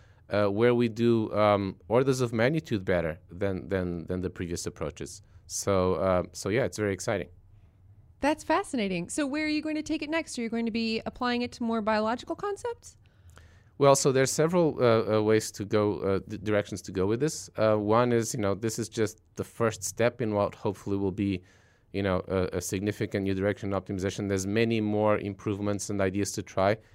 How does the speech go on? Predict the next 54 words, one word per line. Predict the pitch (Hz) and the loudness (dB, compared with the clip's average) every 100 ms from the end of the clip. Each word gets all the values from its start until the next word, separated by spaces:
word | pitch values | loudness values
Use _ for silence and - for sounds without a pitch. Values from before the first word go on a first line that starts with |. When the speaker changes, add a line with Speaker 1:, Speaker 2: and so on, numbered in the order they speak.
| - - | -20 -12
Speaker 1:
in | 95 | -8
terms | 107 98 | -6 -4
of | 92 | -2
the | 98 | 4
algorithms. | 117 117 98 95 - _ _ - | 4 4 0 -2 -6 _ _ -4
But | 104 | 2
as | 117 110 | 4 4
you | |
say, | 98 - 135 107 - _ _ - | 0 2 4 4 0 _ _ 0
uh, | 107 | 2
we | 101 | 4
also | 113 - | 2 2
wanna | 117 107 | 0 0
try | 110 | 2
this | 107 95 | 0 0
on | 98 | -2
more | 95 123 | 2 2
problems. | 147 107 92 104 120 - _ _ _ - | 4 2 2 0 -4 -10 _ _ _ -2
Uh, | 104 | 2
one | 110 135 | 4 4
problem | 131 131 120 | 4 4 4
that's | 110 | 0
very | 113 | 2
important | 113 110 117 107 | 0 2 0 2
that | 104 | 2
we've | 104 101 | 2 0
successfully | - 107 - 104 - | -4 -4 -2 -2 -4
tried | 104 - 101 | -4 0 2
on | 98 98 | 2 -2
is | 92 | -4
protein | - - 147 156 120 | -8 -2 0 0 -8
folding. | - 87 85 104 - _ - _ _ | -4 -4 -2 -4 -6 _ -20 _ _
Uh, | 240 | 2
Speaker 2:
Mm-hmm. | 104 104 104 - | 4 6 4 2
Speaker 1:
you | 104 | 0
know, | 95 76 _ _ _ | -2 -4 _ _ _
w-, | - 110 | -10 -8
you | 117 131 | -2 2
wanna, | 143 139 127 - | 4 4 2 0
the | 117 | -4
protein | - 165 - | -2 -2 0
folding | 147 131 | 0 0
is | 123 | 0
the | 120 | -2
problem | - 120 117 | 0 0 0
of | - | -2
predicting | 110 110 139 - 123 | -4 0 -2 0 0
the | 110 | 0
three | 104 - 156 | -2 -4 -4
D | 135 | -2
shape | 127 - 123 - | -4 -2 -2 -2
of | 104 | -6
a | |
protein | 95 - 143 - 98 | -4 0 0 0 -4